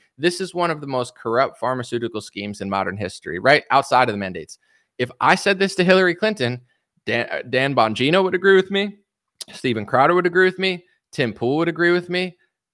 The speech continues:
Charlie Kirk would agree with, everyone would agree with me. They would have the same exact views that I have. This is socialism. You, you know, this is not capitalism. Capitalism is creating a product so great, everyone wants to get it.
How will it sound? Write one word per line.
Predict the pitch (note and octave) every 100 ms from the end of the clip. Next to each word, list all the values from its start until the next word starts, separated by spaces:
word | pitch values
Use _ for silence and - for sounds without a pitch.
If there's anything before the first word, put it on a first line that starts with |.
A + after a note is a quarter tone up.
| _
Charlie | - F2+ F2+
Kirk | C#3 D#3+
would | F#3
agree | E3+ F3+
with, | F3 F3+
everyone | E3 G3+ G#3 G#3+ G3+ F#3+
would | E3+
agree | C3+ G3+
with | E3 G#2+
me. | G2+
They | G#2+ E3+
would | E3+
have | F3 E3+
the |
same | D#3 - E3 G3
exact | F#3+ D#3+ D3+ D3+
views | C#3+ C#3
that | C#3
I | F3
have. | D#3 G2+ -
This | A2+ -
is | D#3 -
socialism. | A#3+ A#3+ E3 B2 G2+ F#2 E2+
You, | B2+
you | C3 C#3+
know, | D3+ D3+
this | E3+ A#3
is | A3+
not | D3 -
capitalism. | G2+ G2 G#2 A2 C3 D#3+
Capitalism | D#3+ E3+ - F3+ E3 D#3
is | C#3
creating | - D3 D3 C#3
a |
product | - C3+ C#3
so | - B2+
great, | B2 C3 A#2
everyone | A#2+ A#2+ A#2
wants | A2+ -
to | G#2
get | D#3
it. | A#2+